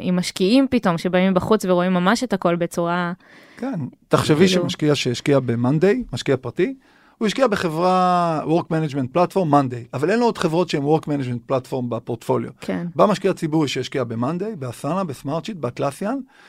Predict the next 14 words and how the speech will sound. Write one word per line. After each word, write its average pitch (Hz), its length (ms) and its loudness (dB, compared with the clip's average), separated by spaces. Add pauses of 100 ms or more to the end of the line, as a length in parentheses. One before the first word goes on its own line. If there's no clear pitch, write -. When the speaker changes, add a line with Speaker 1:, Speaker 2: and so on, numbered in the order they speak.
(140)
Speaker 2:
ואומר, 202 180 0
"תקשיבו, 196 480 -2 (580)
אלה 131 140 4
חברות 170 300 2
דומות 147 340 2
באותו, 131 400 2
באותה 143 300 2
תעשייה, 135 560 0 (420)
הנה 262 220 2
איך 214 200 0
שהם 190 240 2
עושים 175 260 0
את 165 60 0
הדברים, 139 640 2